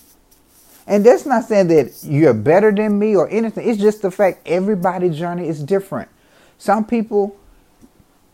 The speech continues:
may know a little bit more than me in some areas, or some people can get to a certain position faster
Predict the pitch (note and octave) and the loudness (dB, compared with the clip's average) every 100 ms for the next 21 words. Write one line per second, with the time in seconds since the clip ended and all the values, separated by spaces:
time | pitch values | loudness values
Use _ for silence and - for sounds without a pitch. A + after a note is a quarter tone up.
0 | _ - F3 G3 G3 A#3 A#3 G#3 E3 E3 | _ -4 0 2 2 2 4 4 4 2
1 | D#3 D3+ C#3 B2 A#2+ A2+ G2 G#2 G#2+ - | 2 2 2 0 -4 -4 -4 -6 -10 -18
2 | - D3 B2+ - C#3+ B2+ B2 G#2+ F#2 F#2 | -8 -6 -4 -4 -4 -4 -8 -6 -8 -8
3 | A2+ - F#3+ A3 F#3+ F#3 D#3+ C3+ F3 F3 | -6 -4 -2 -2 -4 -6 -8 -2 0 0
4 | F3 D#3+ D#3+ D3+ C#3 B2 A#2+ G3+ A#3 D#3 | -4 -4 -4 -4 -6 -12 -4 -4 -4 -8
5 | A#2+ - F#3+ E4 - - A2+ G2+ | -10 -4 -2 -2 -6 -10 -10 -10